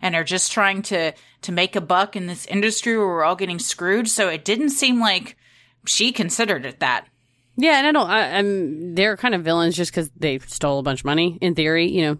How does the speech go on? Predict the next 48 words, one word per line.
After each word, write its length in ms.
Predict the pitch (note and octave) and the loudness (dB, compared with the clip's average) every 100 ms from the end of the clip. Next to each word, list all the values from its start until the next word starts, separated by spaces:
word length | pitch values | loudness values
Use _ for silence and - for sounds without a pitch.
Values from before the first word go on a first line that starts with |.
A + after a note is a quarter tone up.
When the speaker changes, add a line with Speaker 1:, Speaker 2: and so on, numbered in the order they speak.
| - | -2
Speaker 2:
a, 60 | F#3 | -2
Speaker 1:
Sure. 260 | E3 F#3 F3 | 2 0 0
Speaker 2:
a 120 | F3+ | 0
liquid 340 | E3 G#3 G#3 F#3 | 0 0 0 0
version 320 | F#3 F3+ F#3+ | 0 0 0
of 60 | F#3 | 2
money. 300 | F#3 G3+ - - - - | 2 2 0 -10 -14 -2
But 120 | A3+ | 2
I 60 | A3 | 2
was 100 | G#3 | 0
just 160 | G3+ | -2
thinking, 460 | A3 G3+ G3 F3+ - | -2 2 2 0 0
at 180 | F#3+ - | -2 0
the 80 | |
end 200 | F3+ F#3 | 2 2
of 60 | F#3 | 0
the 60 | E3+ | 0
day, 300 | F3+ F3+ E3 | 2 2 0
the, 280 | F3+ F3 F3+ | -2 -2 -4
the 280 | E3+ F3+ - | -2 -4 -4
Federation 680 | - B3 C4+ G#3+ G#3 G3 F3 | -4 0 2 2 2 0 0
did 260 | F3+ F#3+ G3 | 2 0 0
lose 200 | B3 B3 | 2 4
out 160 | C4 | 4
on 120 | C4 C4 | 2 2
money, 360 | C4+ C4 B3+ - - | 2 0 -2 -4 -4
but 120 | F#3 | 0
they 140 | F#3 | 2
also 340 | E3 F#3 F#3+ E3 | 4 2 2 0
lost 300 | D#3+ E3 F3 | 0 0 0
out 100 | E3 | 0
on 340 | D#3 D3+ E3 | 0 -2 -2
the 280 | E3 E3 D3 _ - | -2 -2 -4 _ -12
stuff 320 | - - F#3 | -4 0 0
that 100 | E3+ | 0
they 100 | E3+ | -2
could 160 | D#3 - | -2 0
sell 160 | F3 | 0
that 140 | D#3 D3+ | 0 0
then 100 | D#3+ | 0
they 100 | D3+ | 0
would 140 | D3 | 0
go 120 | D3 C3+ | -2 0
pay 180 | - | -2
the 100 | C#3+ | -4
producers 460 | C3 D3 D3+ - C#3 | -4 -4 -4 -4 -6
with. 260 | C3+ - - | -6 -6 -4
But 280 | F2 F2 | -2 -4